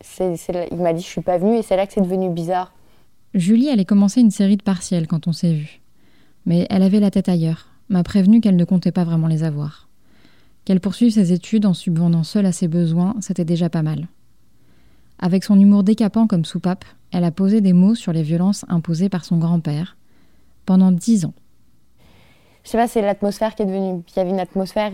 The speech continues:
Speaker 1: quand même, euh, je pense qu'il savait, je savais, et il voulait pas assumer. Et du coup, après, c'est là où on est devenu de plus en plus proches, justement. Et je pense que c'était une façon pour lui que je ne parle pas.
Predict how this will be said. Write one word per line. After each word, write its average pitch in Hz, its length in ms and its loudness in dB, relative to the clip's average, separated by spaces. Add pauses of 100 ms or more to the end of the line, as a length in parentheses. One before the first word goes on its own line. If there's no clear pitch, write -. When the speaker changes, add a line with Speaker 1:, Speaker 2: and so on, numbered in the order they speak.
Speaker 1:
quand 185 140 -6
même, 196 320 -4
euh, 165 720 -6
je - 160 -20
pense 226 180 -2
qu'il 214 120 -6
savait, 226 380 2
je 202 80 -2
savais, 202 720 -4
et 160 460 -8 (320)
il 202 80 -2
voulait 202 220 2
pas 226 140 0
assumer. 226 480 -2 (500)
Et 208 120 0
du 190 140 -2
coup, 262 60 -2
après, 254 240 -4
c'est 208 160 -6
là 214 160 0
où 202 120 -2 (100)
on 196 120 -2
est 190 60 -2
devenu 190 240 -2
de 202 40 -6
plus 196 200 -6
en 185 80 -4
plus 180 160 -10
proches, 226 340 -4
justement. 180 520 -8 (1120)
Et 190 200 -2
je 180 100 -12
pense 220 180 -8
que 196 100 -16
c'était 190 260 -6
une 185 120 -6
façon 202 360 -8
pour 196 240 -10
lui 190 380 -4 (100)
que 170 880 -8 (800)
je 185 140 -6
ne 185 140 -2
parle 175 360 -2
pas. 208 200 -4